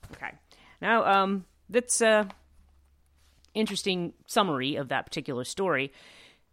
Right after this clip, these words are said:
and suggests that the reason that mortals are created are,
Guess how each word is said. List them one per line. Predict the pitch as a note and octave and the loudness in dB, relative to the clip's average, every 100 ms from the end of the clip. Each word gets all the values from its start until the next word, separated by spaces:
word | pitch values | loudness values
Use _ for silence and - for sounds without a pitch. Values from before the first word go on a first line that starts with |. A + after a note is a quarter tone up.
| _ | _
and | E3 D#3+ D#3 D#3+ | 0 2 4 0
suggests | - D#3+ D#3+ - - | -2 2 2 0 -2
that | C#3+ | -2
the | D3 | -2
reason | D#3+ D#3+ | -2 -2
that | C#3+ | -2
mortals | F3 D#3+ C#3+ C3 | 0 2 0 -2
are | |
created | - A3 A#3 E3 D#3+ C#3 - | 0 4 6 6 4 0 -8
are, | C3+ C3 B2 | -4 -2 -4